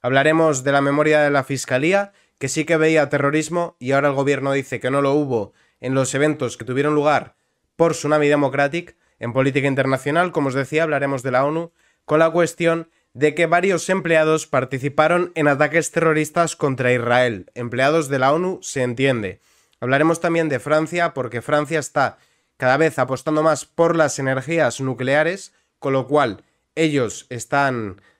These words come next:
consiguiendo producir electricidad mucho más barata que la española,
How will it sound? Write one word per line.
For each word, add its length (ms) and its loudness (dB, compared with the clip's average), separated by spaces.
consiguiendo 540 0
producir 440 -2
electricidad 680 -2
mucho 280 -4
más 160 -2
barata 300 0
que 80 -2
la 60 2
española, 640 -2